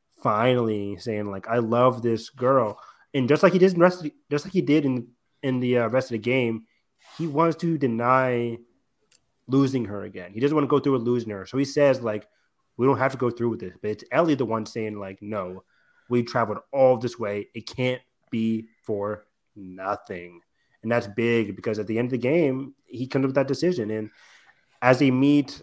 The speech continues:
you know, chaos happens, blah, blah, blah, blah. They finally meet the Fireflies, and Marlene has a sit down with Joel.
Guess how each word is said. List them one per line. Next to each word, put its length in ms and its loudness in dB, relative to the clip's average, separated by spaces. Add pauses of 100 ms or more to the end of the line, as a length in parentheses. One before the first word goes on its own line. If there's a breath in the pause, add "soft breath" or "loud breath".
(160)
you 160 -4
know, 500 2
chaos 300 4
happens, 540 2
blah, 180 0
blah, 100 0
blah, 60 -6 (360)
blah. 100 -14 (800)
They 100 2
finally 300 6
meet 100 -2
the 80 0
Fireflies, 800 4 (420)
and 140 -4
Marlene 760 -2 (640)
has 220 -6
a 80 -10
sit 240 -6
down 280 2
with 140 0
Joel. 300 -10